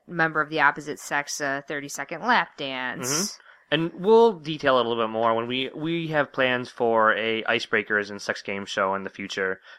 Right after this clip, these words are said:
Speaker 2: May-, maybe two separate episodes.
Speaker 1: Mm-hmm.
Speaker 2: We haven't decided yet, but we'll talk more about it then. But,
Speaker 1: Yep.
Speaker 2: uh, everybody go out and check out that, that game. And if you do,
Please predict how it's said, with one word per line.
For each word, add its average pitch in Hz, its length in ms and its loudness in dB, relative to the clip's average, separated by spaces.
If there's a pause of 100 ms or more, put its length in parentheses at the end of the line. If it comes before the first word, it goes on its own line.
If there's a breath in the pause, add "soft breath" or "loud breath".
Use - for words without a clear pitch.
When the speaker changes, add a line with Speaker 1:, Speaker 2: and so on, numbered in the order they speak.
(100)
Speaker 2:
May-, 139 200 -4
maybe 139 180 0
two 123 160 -6
separate 98 320 0
episodes. 95 400 -2
Speaker 1:
Mm-hmm. 98 80 0
Speaker 2:
We 139 60 6
haven't 139 140 4
decided 107 360 2
yet, 98 260 0
but 131 100 0
we'll 139 120 2
talk 120 300 4 (320 loud breath)
more 123 100 2
about 113 180 4
it - 120 -6
then. 113 320 4
But, 120 200 6 (280)
Speaker 1:
Yep. 151 120 -12
Speaker 2:
uh, 160 180 12
everybody 196 340 6
go 180 100 4
out 185 180 8
and 120 300 -8
check - 220 0
out 143 260 6
that, 101 380 2
that 107 200 0
game. 127 300 2
And 110 80 -2
if 110 100 -8
you 123 60 -6
do, 165 400 2